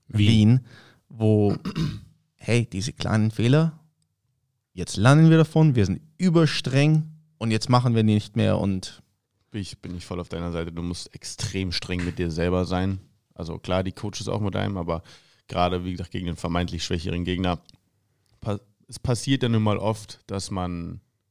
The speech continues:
Speaker 3: sich, sag mal, dem Gegner anpasst, Stück weit,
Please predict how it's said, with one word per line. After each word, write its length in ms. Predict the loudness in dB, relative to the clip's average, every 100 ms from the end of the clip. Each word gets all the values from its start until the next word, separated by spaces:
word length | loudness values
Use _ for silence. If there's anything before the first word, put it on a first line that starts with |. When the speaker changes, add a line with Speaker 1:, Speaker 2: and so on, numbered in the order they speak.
| _ _ _ _ _
Speaker 3:
sich, 220 | -6 -4
sag 160 | -4 -4
mal, 120 | -4
dem 220 | -4 -6
Gegner 560 | -2 -2 0 0 0 -4 _
anpasst, 640 | -4 -4 -4 -6 -6 -12 -18
Stück 300 | -6 -6 -2
weit, 340 | -2 -2 -6